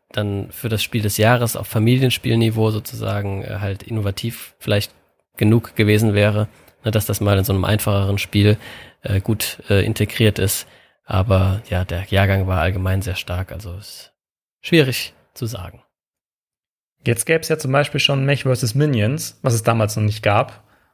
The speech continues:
Speaker 2: was ja auch ein Programmierspiel ist. Ich weiß nicht, ob ihr das kennt und schon gespielt habt. Und das hätt's dann, glaub ich, also im Ver-, hätte Cold Express, glaub ich, schwer im Vergleich dazu, hätte ich jetzt mal gesagt.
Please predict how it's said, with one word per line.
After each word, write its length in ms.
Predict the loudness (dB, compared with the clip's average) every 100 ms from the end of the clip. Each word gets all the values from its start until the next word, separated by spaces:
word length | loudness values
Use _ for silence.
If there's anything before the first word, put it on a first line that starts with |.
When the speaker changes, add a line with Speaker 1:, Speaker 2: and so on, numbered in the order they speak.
| -2
Speaker 2:
was 140 | 0
ja 100 | 2
auch 120 | 0
ein 80 | -2
Programmierspiel 640 | -6 0 2 2 0 0 0
ist. 160 | -2
Ich 100 | -4
weiß 120 | -4
nicht, 80 | -2
ob 60 | 0
ihr 60 |
das 160 | 0 -2
kennt 260 | -2 -2 0
und 100 | 0
schon 120 | 0
gespielt 400 | 0 0 0 2
habt. 260 | 0 -2
Und 200 | -8 -2
das 200 | 0 0 -2
hätt's 180 | -2
dann, 160 | -2 0
glaub 240 | 2 2
ich, 220 | 0 -2 -2
also 240 | 2 2
im 160 | 0 -4
Ver-, 200 | -4 -2
hätte 220 | -4 0
Cold 200 | 0 0
Express, 260 | 0 -2 0
glaub 140 | -2
ich, 100 | -2
schwer 280 | 2 2 2
im 100 | 0
Vergleich 340 | 0 0 -2
dazu, 400 | 0 -2 -2 -6
hätte 800 | -10 -10 -16 -18 -20 -20 _ -18
ich 80 | -10
jetzt 180 | -8 -6
mal 80 | -8
gesagt. 420 | -8 -10 -14